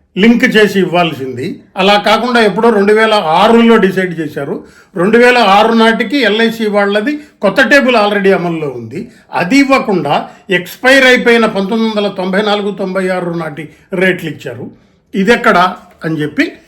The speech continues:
రిటైర్డ్ ఐపీఎస్ల సంఘం వాదించింది. మరో విషయం ఏం చేశారు అని అంటే, రాష్ట్ర ప్రభుత్వాలు,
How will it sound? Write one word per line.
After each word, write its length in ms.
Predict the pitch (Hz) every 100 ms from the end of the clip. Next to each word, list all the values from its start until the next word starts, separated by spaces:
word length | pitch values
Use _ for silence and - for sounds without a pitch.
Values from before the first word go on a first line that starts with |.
| _ -
రిటైర్డ్ 360 | 214 220 214
ఐపీఎస్ల 520 | 185 175 175 165 139 143
సంఘం 360 | 131 127 185
వాదించింది. 440 | 294 185 110 - _ _ _ _ _ _ _ _ _ _ _ _ _ _ _ _ _ _ _ _ _ _ _ _
మరో 280 | 135 240 320
విషయం 400 | 320 262 285 269
ఏం 200 | 254 240
చేశారు 500 | 240 226 214 214 220 - _ _ _ _ 180
అని 120 | 175
అంటే, 500 | 131 104 - 220 - _ _ _ _ _ _ _ _ _ _ _ _ _ - _
రాష్ట్ర 500 | 185 143 190 - -
ప్రభుత్వాలు, 800 | 302 269 254 - 247 220 151 156